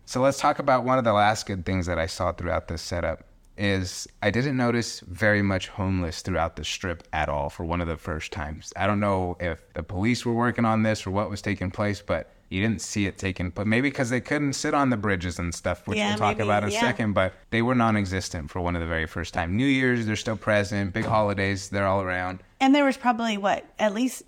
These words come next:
Speaker 2: ten or twenty times more security
Speaker 1: Oh, a
Speaker 2: on
Speaker 1: hundred
Speaker 2: all.
Speaker 1: percent.
Speaker 2: So, I mean, that, that's a
Speaker 1: Army.
Speaker 2: deterrent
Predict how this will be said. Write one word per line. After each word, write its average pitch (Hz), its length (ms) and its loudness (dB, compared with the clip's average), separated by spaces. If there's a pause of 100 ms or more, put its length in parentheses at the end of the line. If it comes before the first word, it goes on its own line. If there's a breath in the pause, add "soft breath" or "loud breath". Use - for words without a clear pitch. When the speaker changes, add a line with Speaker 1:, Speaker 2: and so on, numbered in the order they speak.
Speaker 2:
ten 220 220 2
or 214 80 0
twenty 214 240 0
times 202 340 -2
more 190 560 0
security 202 880 -4
Speaker 1:
Oh, 240 200 2
a 202 80 2
Speaker 2:
on - 20 -8 (300)
Speaker 1:
hundred 220 40 0
Speaker 2:
all. 214 180 6
Speaker 1:
percent. 214 180 -6
Speaker 2:
So, 247 200 4
I 233 100 6
mean, 233 180 0
that, 233 260 4 (120)
that's 262 340 2
a 302 40 0
Speaker 1:
Army. - 20 -2 (120)
Speaker 2:
deterrent 240 460 2